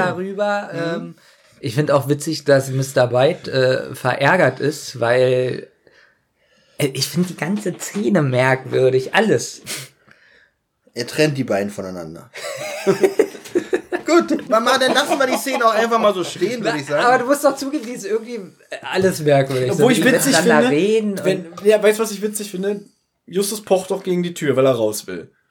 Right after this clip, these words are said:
Speaker 3: White kommt rein, Gus sagt, „Ich war's nicht.“ Und der White kommt rein, das Erste, was er macht, ist, er verhöhnt Justus. „Oh, wolltest du deinem Freund helfen, ne?“ Also, weil er doch auf die Insel gekommen ist und Gus befreien wollte.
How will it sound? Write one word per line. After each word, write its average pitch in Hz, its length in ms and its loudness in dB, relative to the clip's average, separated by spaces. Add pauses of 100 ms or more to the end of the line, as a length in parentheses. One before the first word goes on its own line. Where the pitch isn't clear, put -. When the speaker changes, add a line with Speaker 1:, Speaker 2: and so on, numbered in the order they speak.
(520)
Speaker 3:
White 147 380 0
kommt 139 220 -4
rein, 175 300 2
Gus 180 200 -4
sagt, 196 180 -2
„Ich 143 100 -10
war's 190 300 4
nicht.“ 233 260 -6 (420)
Und 156 260 -4
der - 100 2
White 185 220 4
kommt 180 140 -2
rein, 185 180 0
das 165 120 -6
Erste, 226 380 0
was 196 160 -2
er 180 60 -2
macht, 185 180 -4
ist, 180 100 -8
er 175 80 -4
verhöhnt 175 400 -2
Justus. 131 540 -10 (420)
„Oh, 165 460 4
wolltest 170 240 2
du 180 40 -6
deinem 170 200 4
Freund 165 360 4
helfen, 143 440 2
ne?“ 175 320 -2 (320)
Also, 143 180 0
weil 156 140 6
er 165 160 4
doch 165 100 0
auf - 120 -16
die 180 140 -4
Insel 208 220 4
gekommen 180 320 -2
ist 185 140 -6
und 170 100 -6
Gus 180 200 2
befreien 170 420 -2
wollte. 113 380 -2